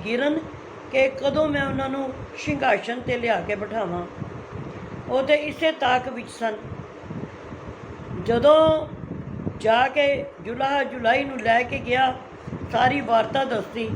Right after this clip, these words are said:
ਸਾਰਿਆਂ ਨੇ ਦੱਸਿਆ। ਫਿਰ ਗੁਰੂ ਅੰਗਦ ਦੇਵ ਜੀ ਨੇ ਪੁੱਛਿਆ ਗੁਰੂ ਅਮਰਦਾਸ ਜੀ ਮਹਾਰਾਜ ਕੋਲੋਂ,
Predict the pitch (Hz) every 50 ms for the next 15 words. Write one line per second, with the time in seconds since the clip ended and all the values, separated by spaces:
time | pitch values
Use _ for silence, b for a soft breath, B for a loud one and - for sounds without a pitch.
0 | - - - - - - - - - - - - - 220 226 247 262 285 294 294
1 | 285 277 233 240 233 214 - - 233 240 233 208 - - - - - - - -
2 | - - - - - - - - - - 254 302 302 320 311 277 285 302 302 311
3 | 311 320 - - 240 254 262 269 285 294 294 - 285 277 285 285 - 285 285 294
4 | 294 - - 269 - - - 302 311 285 269 - - - - - - 226 262 277
5 | 262 262 277 302 294 247 262 254 240 240 - - 254 233 220 220 220 214 208 208
6 | 220 196 - - 214 208 208